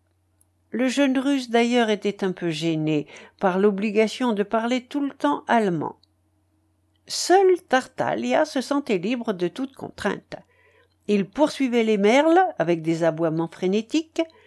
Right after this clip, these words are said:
sautait par-dessus les fossés et les troncs renversés, se plongeait dans les ruisseaux, lapait l'eau à grandes gorgées, se secouait, jappait, puis partait comme une flèche,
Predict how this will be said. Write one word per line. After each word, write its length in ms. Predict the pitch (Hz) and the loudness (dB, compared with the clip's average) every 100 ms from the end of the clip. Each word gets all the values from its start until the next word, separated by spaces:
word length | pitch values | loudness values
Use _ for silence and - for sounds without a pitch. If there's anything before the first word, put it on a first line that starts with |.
| - _ | -20 _
sautait 400 | - - 339 330 | -6 0 2 2
par-dessus 520 | 311 254 220 220 - | 2 0 0 -4 -2
les 140 | 214 208 | -2 -2
fossés 600 | - 214 - 220 202 - | 0 0 0 2 2 2
et 120 | 233 | 0
les 180 | 190 185 | 2 2
troncs 280 | - 170 151 | 0 -4 -2
renversés, 680 | 143 180 208 - 311 415 - _ _ _ _ - | -4 -4 -6 -2 -2 -2 -4 _ _ _ _ -10
se 200 | - 269 | 0 0
plongeait 480 | 214 220 214 202 | 2 4 4 4
dans 120 | 170 156 | 2 -2
les 120 | 139 | -6
ruisseaux, 640 | 117 113 - - 311 427 _ - - - | -10 -10 -6 0 0 0 _ -20 -20 -8
lapait 480 | 151 202 254 254 226 | 0 2 2 2 2
l'eau 220 | 202 180 | 6 4
à 100 | 139 | 4
grandes 380 | - - 156 165 | 0 -8 -6 -6
gorgées, 520 | 160 247 254 247 381 453 _ - | -4 -4 -4 -2 -2 -2 _ -16
se 180 | - 175 | -6 -4
secouait, 920 | - 175 - 156 135 - 254 359 330 | -2 -6 -6 -4 2 4 6 4 2
jappait, 800 | 196 - 147 - _ - - 381 - - _ _ _ | 0 -2 -4 -8 _ 2 2 0 -6 -20 _ _ _
puis 280 | 254 262 262 | 0 2 2
partait 400 | - 330 - 339 | 0 -2 0 0
comme 200 | 339 320 | 2 4
une 120 | 311 | 4
flèche, 500 | 302 202 160 - - | 2 2 2 0 -6